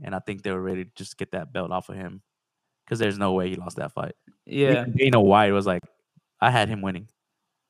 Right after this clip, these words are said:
Speaker 1: So.
Speaker 2: Yeah, but I could also see Dana White saying, "I had him winning," but Dana White is the one that told that judge, "You, you make sure he doesn't win this <laughs> fight."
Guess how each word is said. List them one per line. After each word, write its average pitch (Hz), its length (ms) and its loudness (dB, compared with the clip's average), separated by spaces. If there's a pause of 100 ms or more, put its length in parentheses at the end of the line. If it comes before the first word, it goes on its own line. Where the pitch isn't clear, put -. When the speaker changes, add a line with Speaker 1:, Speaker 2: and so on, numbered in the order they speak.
(120)
Speaker 1:
So. 90 280 -4 (2000)
Speaker 2:
Yeah, 147 280 4
but 147 120 4
I 156 120 6
could 160 160 0
also 160 300 2
see 156 260 0
Dana 131 400 0
White 127 320 2
saying, 127 420 -2
"I 117 220 0
had 131 260 2
him 131 220 -2
winning," 131 340 -2
but 117 160 -4
Dana 127 260 0
White 123 240 0
is 117 140 -4
the 123 60 -6
one 123 220 -2
that 120 180 -8
told 127 260 -2
that 123 380 -2 (500)
judge, 143 480 0 (260)
"You, 120 260 -8
you 120 260 -6
make 117 220 -6
sure 120 180 -8
he 113 60 -8
doesn't 110 280 -10
win 113 160 -8
this 117 200 -8
<laughs> - 0 -
fight." - 260 -6